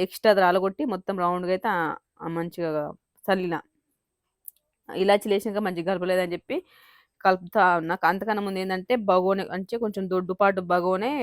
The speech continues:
గ్యాస్ మీద పెట్టుకున్నా. ఆ, సన్నంది అయితే తొందర మాడిపోతుందని చెప్పి దొడ్డుదే పెట్టుకోమన్నారు, కాబట్టి దొడ్డుది బగోనే పెట్టుకున్నా కొంచెంది. మళ్ళీ ఈ మనము కేక్ పోసి కూడా అలా పట్టాలి అన్నదానము,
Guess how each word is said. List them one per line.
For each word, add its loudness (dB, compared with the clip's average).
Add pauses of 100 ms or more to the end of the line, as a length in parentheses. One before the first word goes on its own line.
(120)
గ్యాస్ 4
మీద -4
పెట్టుకున్నా. -4 (420)
ఆ, 0 (200)
సన్నంది 0
అయితే 2
తొందర 0
మాడిపోతుందని 0
చెప్పి -10
దొడ్డుదే 0
పెట్టుకోమన్నారు, -2
కాబట్టి -6
దొడ్డుది -4
బగోనే 0
పెట్టుకున్నా -8
కొంచెంది. -6 (440)
మళ్ళీ 6
ఈ 2
మనము 2 (640)
కేక్ 8
పోసి 6
కూడా 8
అలా 6
పట్టాలి 6
అన్నదానము, -2